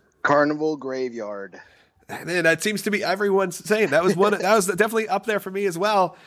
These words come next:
Speaker 2: But it seems to be the, the number one overall. If, if we had an average, it would be the top.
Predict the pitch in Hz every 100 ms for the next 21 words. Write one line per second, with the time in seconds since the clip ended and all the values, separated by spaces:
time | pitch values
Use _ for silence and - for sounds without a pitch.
0 | - _ 147 143 - - 147 - 185 160
1 | 170 165 180 156 156 160 147 170 175 180
2 | 175 160 170 131 120 - 151 143 143 123
3 | - - 147 143 143 185 185 180 180 143
4 | 120 - 143 147 139 139 127 147 113 -